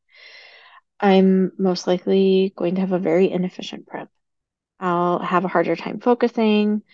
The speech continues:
I'll feel like there's, like, a squirrel in my brain as I'm jumping from task to task.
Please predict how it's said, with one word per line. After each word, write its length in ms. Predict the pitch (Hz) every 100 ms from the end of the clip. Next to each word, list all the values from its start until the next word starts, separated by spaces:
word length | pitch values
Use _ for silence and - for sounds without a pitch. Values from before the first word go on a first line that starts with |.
| - - _
I'll 220 | - 170 165
feel 240 | - 185
like 220 | 180 180
there's, 320 | 170 160 -
like, 120 | - -
a 80 |
squirrel 440 | - - 214 226 233
in 100 | 220
my 140 | 214
brain 680 | 208 208 202 202 202 196 190
as 160 | 175 180
I'm 160 | 147 -
jumping 380 | 196 202 208 196
from 160 | 175
task 380 | - 190 185 -
to 100 | -
task. 840 | - 247 240 226 226 220 - -